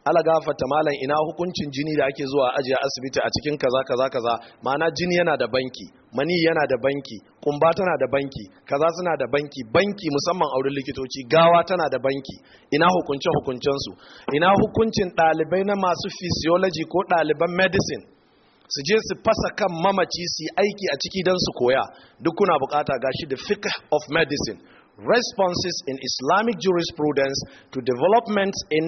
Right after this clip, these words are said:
Medical Science. Gashi Ahmad Abdul Aziz Yaqub, gashi shi ya wannan littafi. Duk gaba ɗaya akan hukunce-hukunce waɗannan matsaloli. Sannan Ahkamul Handasal Wirasiyya.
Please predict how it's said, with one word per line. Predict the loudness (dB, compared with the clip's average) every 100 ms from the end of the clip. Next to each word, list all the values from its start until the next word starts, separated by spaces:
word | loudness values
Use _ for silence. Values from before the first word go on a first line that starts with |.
| -4
Medical | -2 0 0 0 -2 -2 0
Science. | 2 2 -2 -10 -20 -20
Gashi | -4 -2 -2 -4 -8 -14 -20 _ 0
Ahmad | 2 2 -4 -6 -6 2
Abdul | 2 4 2 2
Aziz | 2 0 -2 -2 -6 -4
Yaqub, | 0 2 0 -2 -4 -8 _
gashi | -6 -4 -4
shi | 0
ya | 4
wannan | 6 4 0
littafi. | -4 -2 -2 -2 -8 -20 _ _
Duk | -6 0
gaba | 2 4 4
ɗaya | 2
akan | -2 -2
hukunce-hukunce | -6 -6 -4 -4 -2 -4 0
waɗannan | 0 0 -2 -2
matsaloli. | -4 -2 -2 -2 -4 -12 -20 -16
Sannan | -2 0 0 -2
Ahkamul | -4 -4 2 4 4 0
Handasal | -2 -2 -2 -2 0
Wirasiyya. | 2 2 0 -4 -4 -4